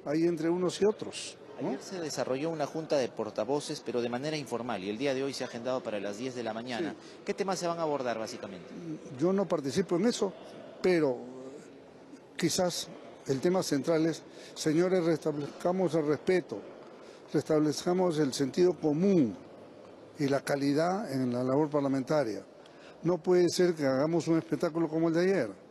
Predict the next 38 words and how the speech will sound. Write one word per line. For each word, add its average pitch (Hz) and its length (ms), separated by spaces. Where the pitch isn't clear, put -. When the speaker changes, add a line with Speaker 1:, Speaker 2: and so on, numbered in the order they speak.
Speaker 1:
No 165 160
se 165 80
puede 180 200
repetir 160 380
hoy 151 140
día. 165 320
Creo 170 200
que 185 120
eso 165 140
es 123 60
muy 196 220
importante. 151 520
Ese 196 180
sería 233 300
el 226 40
principal 214 440
acuerdo 196 360
de 156 80
la 147 80
Junta 165 220
de 151 60
Portavoces. 120 580
Y 170 120
ahí 202 200
harán 185 280
la 170 60
agenda 170 320
como 156 220
sea. 147 240
Pero 131 260
lo 131 120
importante 285 600
es 175 300
el 180 140
respeto, 165 480
el 143 100
buen 190 220
nivel, 165 520